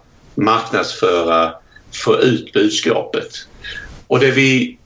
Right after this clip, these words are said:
siktar på att nå, det är alltså människor, ska vi säga, under semestern att kombinera nöje med nöje. För släktforskning är ju ett nöje.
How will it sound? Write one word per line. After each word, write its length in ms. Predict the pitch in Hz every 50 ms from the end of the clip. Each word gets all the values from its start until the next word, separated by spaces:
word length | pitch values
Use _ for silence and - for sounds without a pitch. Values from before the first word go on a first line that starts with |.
| _ _ - -
siktar 840 | - - - - 185 - - - - - - - - - - - -
på 420 | - - 180 180 160 - - - -
att 160 | - - -
nå, 280 | 123 127 123 104 82 76 -
det 240 | 117 135 147 156 147
är 60 | 123
alltså 720 | 107 - - - - - - - - 110 104 104 - - -
människor, 720 | - 107 104 117 131 143 139 127 - - 110 - - - -
ska 160 | - - 131
vi 60 | 131
säga, 240 | - 180 - 147 - - - -
under 300 | - 127 131 120 - -
semestern 920 | - - - 160 131 160 160 - - - - - - - - - - - - - _ - - - - - - - - - - -
att 200 | - 117 120 -
kombinera 960 | - 131 120 113 110 110 120 117 143 143 123 107 98 95 95 95 95 95 92 - - - _ _ _ - -
nöje 600 | - - 110 113 117 120 131 139 139 127 113 101
med 180 | 95 98 95 95
nöje. 420 | 107 120 139 160 175 143 113 - - - - _ - - - - - - - - - -
För 100 | - -
släktforskning 600 | - 123 117 117 - - 101 87 - - 110 120
är 60 | 110
ju 100 | - 73
ett 100 | - -
nöje. 420 | 104 95 98 110 101 - - -